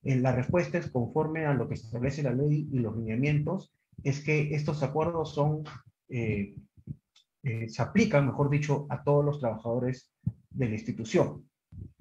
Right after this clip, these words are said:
Y, y, eh, referido al tema de, del,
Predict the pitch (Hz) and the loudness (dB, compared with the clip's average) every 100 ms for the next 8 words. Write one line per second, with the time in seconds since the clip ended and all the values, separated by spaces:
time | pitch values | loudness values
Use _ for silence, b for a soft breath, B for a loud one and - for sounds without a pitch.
0 | - - 156 135 139 143 135 127 131 123 | -14 0 6 8 6 4 2 2 2 -2
1 | - 143 131 123 123 - - 117 131 160 | -8 -6 0 2 0 -2 -6 -2 0 2
2 | 170 180 185 - 123 - 160 165 165 123 | 4 4 2 0 -4 -2 -4 -2 0 0
3 | 110 - - 117 123 120 110 110 | -2 -8 -8 -4 -2 -2 -2 -6